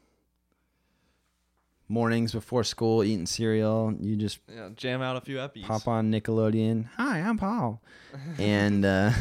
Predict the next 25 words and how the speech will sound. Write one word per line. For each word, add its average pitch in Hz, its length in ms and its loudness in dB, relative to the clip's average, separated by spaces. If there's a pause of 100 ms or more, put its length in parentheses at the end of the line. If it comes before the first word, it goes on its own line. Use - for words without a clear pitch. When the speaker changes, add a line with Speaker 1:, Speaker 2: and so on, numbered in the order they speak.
(340)
Speaker 1:
<laughs> - 420 -20
and 107 180 0
watch 104 420 0
SpongeBob. 92 540 0
And 92 120 -6
there's, 95 300 -6 (1300)
there's 139 180 0
so 151 260 2
many. 151 140 0
I 110 80 2
feel 165 240 -2
like 143 100 0
Speaker 2:
Dude, - 100 0
Speaker 1:
it's 107 80 -2
Speaker 2:
yeah. 98 60 -2
Speaker 1:
still 123 200 4
going. 90 360 0
There's 95 140 -2
so 120 240 0
Speaker 2:
Dude, 113 80 2
Speaker 1:
many. 98 140 2
Speaker 2:
the 90 60 0
new 127 180 -2
ones 156 200 -2
are 107 300 -8